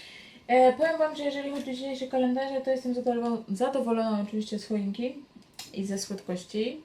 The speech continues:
E, z tego jak najbardziej też. E, jeżeli chodzi o ten top, no to niestety nie, no bo ja tego nie użyję.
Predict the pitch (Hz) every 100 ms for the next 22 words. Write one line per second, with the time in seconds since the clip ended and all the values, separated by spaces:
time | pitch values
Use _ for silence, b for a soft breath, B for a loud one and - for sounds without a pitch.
0 | - 208 196 196 196 190 190 190 - 240
1 | 226 214 202 208 202 196 190 190 190 226
2 | - - - B B B B B B _
3 | - - - - 240 233 233 233 233 -
4 | - 233 254 269 277 277 254 254 240 247
5 | 240 240 247 233 233 233 233 220 214 214
6 | 208 202 208 196 202 202 196 190 185 185
7 | 185 180 180 175 175 170